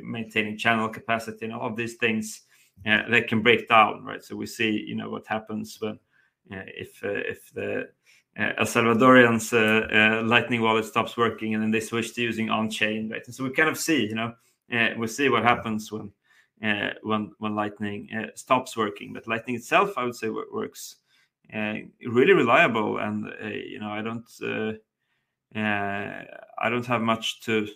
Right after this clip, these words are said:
to complain about. I guess, uh, you know, it would have been nice, uh, you know, the more decentralized wallets that people use, the better. But, uh, yeah, but yeah, the reality is that, uh, people are using different kinds of, kinds of, um, of trade-offs,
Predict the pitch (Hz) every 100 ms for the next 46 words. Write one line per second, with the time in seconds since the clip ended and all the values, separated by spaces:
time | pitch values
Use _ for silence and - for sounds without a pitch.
0 | _ - 110 110 104 110 120 120 107 101
1 | 110 110 117 - - 110 107 113 110 110
2 | 113 110 110 110 113 113 113 - - 110
3 | 110 _ _ _ - 104 104 107 110 104
4 | 107 117 107 117 107 110 117 113 110 110
5 | 113 107 104 110 107 - 107 117 127 185
6 | 185 _ 120 110 - 120 117 110 _ _
7 | _ _ _ - 113 107 104 107 110 104
8 | - - - 117 123 - 110 107 107 110
9 | 110 107 104 - 110 - - - 55 50
10 | - _ _ 95 95 _ _ - 110 107
11 | 104 104 107 104 107 107 107 107 107 107
12 | - - - 107 107 107 - 110 - 110
13 | 110 104 - - - 117 117 110 107 -